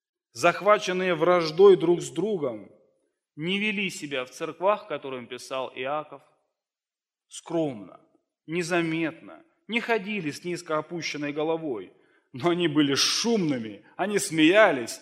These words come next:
они шутили, они веселились. К сожалению, за два тысячелетия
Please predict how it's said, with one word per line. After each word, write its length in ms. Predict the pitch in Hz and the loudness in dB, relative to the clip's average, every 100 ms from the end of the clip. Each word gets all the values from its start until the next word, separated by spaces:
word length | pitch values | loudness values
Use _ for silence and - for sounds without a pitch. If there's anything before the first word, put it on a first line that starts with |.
| - | -2
они 220 | 160 180 | 0 2
шутили, 840 | 160 - 143 - 226 175 127 113 - | 0 -2 -6 -4 0 0 0 -4 -8
они 240 | - 180 190 | -2 0 2
веселились. 920 | 165 - 151 143 190 226 110 - - _ _ _ _ _ _ _ _ _ _ _ _ _ _ _ _ _ _ | -2 -2 0 -2 -2 -4 -8 -16 -20 _ _ _ _ _ _ _ _ _ _ _ _ _ _ _ _ _ _
К 60 | - | -10
сожалению, 500 | 131 143 165 160 139 | -6 -2 0 0 0
за 120 | 147 | -2
два 220 | 135 151 | 0 -2
тысячелетия 960 | 147 127 131 - 131 175 180 110 85 | -2 -10 -8 -8 -6 -6 -8 -10 -16